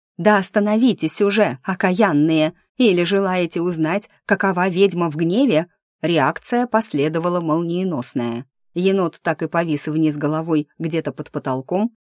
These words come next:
удивленно заморгав карими глазенками.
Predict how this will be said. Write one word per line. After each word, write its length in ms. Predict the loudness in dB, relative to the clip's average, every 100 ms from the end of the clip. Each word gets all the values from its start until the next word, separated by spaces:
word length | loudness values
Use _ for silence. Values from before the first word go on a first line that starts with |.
| _
удивленно 580 | -4 0 0 2 2 2
заморгав 560 | 0 0 0 -2 -4 -6 _
карими 380 | -2 2 2 2
глазенками. 800 | 0 -2 0 0 0 0 0